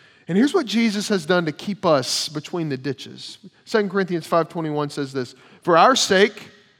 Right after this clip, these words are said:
God made him, Jesus, to be sin, who knew no sin, so that in him we might become the righteousness of God." In other words, he's came to take sin out of the equation so that we can experience the righteousness of God with how we live.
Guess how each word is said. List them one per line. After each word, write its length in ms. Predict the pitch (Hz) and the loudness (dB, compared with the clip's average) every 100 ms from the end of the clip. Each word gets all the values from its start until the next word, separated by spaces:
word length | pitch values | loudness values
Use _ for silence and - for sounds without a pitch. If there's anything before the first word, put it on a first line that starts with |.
| _ _ | _ _
God 520 | 143 185 202 220 247 202 - _ | 4 6 8 6 4 -6 -18 _
made 240 | - 185 190 | 2 6 6
him, 380 | 170 196 180 165 | 4 2 2 0
Jesus, 880 | 196 214 165 147 160 - - - _ _ _ | 0 0 2 0 0 -4 -8 -12 _ _ _
to 100 | - | -8
be 200 | 151 240 | 0 2
sin, 480 | 247 - 156 170 185 - _ | 4 2 0 -2 -4 -12 _
who 140 | 196 | -2
knew 240 | 196 196 240 | 2 4 4
no 140 | 196 | 2
sin, 420 | 165 - 135 143 160 - _ | 0 -4 -4 -6 -10 -18 _
so 160 | - 190 | -2 2
that 160 | 185 | 4
in 120 | 190 214 | 4 4
him 200 | 208 196 | 4 2
we 100 | 190 | 2
might 220 | 190 180 | 0 0
become 240 | 170 180 | -4 -4
the 60 | 165 | 2
righteousness 520 | 160 156 151 160 147 | 2 2 -2 -12 -12
of 100 | 131 | -6
God." 260 | 143 113 - - - 175 | -2 -2 -4 -16 -12 2
In 120 | 214 | 4
other 160 | 294 | 6
words, 280 | 262 220 214 | 6 6 6
he's 220 | 240 294 | 6 6
came 240 | - 269 254 | 6 4 4
to 120 | 240 | 2
take 280 | 240 226 - | 4 4 2
sin 460 | - - 262 233 | -4 2 4 6
out 220 | 202 190 214 | 4 4 4
of 40 | |
the 120 | 208 | 4
equation 600 | 185 196 190 180 143 135 - - | 4 6 4 4 -2 -6 -10 -2
so 140 | - | 4
that 100 | 208 | 4
we 180 | 202 254 | 6 4
can 160 | 269 262 | 4 2
experience 640 | - - 220 214 208 - - - | 0 -2 2 4 4 2 -10 0
the 100 | 190 | 4
righteousness 580 | 202 214 214 - 208 | 6 4 0 -6 -4
of 100 | 202 | -2
God 180 | 170 175 | 4 4
with 120 | 165 | 4
how 100 | 165 | 0
we 140 | 151 143 | -2 -2
live. 200 | 139 | -2